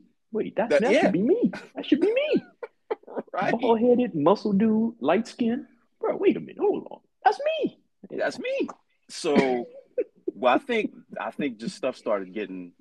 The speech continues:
Speaker 2: I think egos started getting in the way.
Speaker 1: Mm-hmm.
Speaker 2: And it, and that next thing you know, everybody, now, now everybody on set candy ass.
Speaker 1: Yeah.
Speaker 2: <laughs> Now you got
Speaker 1: Yeah, man.
Speaker 2: Tyrese,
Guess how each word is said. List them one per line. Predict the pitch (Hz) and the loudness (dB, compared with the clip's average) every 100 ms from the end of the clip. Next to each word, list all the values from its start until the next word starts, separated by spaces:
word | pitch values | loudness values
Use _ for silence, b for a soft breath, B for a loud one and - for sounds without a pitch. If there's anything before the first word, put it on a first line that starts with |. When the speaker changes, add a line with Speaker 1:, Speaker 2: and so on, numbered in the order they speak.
| - | -12
Speaker 2:
I | 92 | -10
think | - 95 - | -10 -14 -8
egos | 131 135 135 131 131 | -8 -2 0 0 -4
started | - 123 117 | -2 -2 -2
getting | 135 123 | -8 -8
in | 120 | -8
the | 120 | -6
way. | 117 117 113 117 - _ _ | -6 -4 -4 -8 -16 _ _
Speaker 1:
Mm-hmm. | 98 82 80 | -12 -10 -8
Speaker 2:
And | 98 92 90 90 87 90 - | -6 -4 -6 -8 -10 -12 -14
it, | - - 90 | -12 -10 -10
and | - 92 87 | -8 -8 -2
that | 92 98 | -2 0
next | 98 - | -4 -2
thing | 110 | -2
you | 107 | 0
know, | 196 | 4
everybody, | 98 92 92 92 | 4 4 2 0
now, | - 87 | -6 -6
now | - | 0
everybody | 101 98 101 98 | 0 4 4 4
on | 95 | -4
set | - 95 | -6 -4
candy | 127 90 85 | -4 -4 -6
ass. | - - _ _ _ _ _ - | -10 -12 _ _ _ _ _ 2
Speaker 1:
Yeah. | - - - - - | 2 2 0 -2 -4
Speaker 2:
<laughs> | - - - | -6 -6 -16
Now | 85 80 - | -12 -10 -2
you | 113 113 | -2 0
got | 110 - | 0 0
Speaker 1:
Yeah, | 104 92 | -4 -4
man. | |
Speaker 2:
Tyrese, | 107 131 - | -4 -6 -8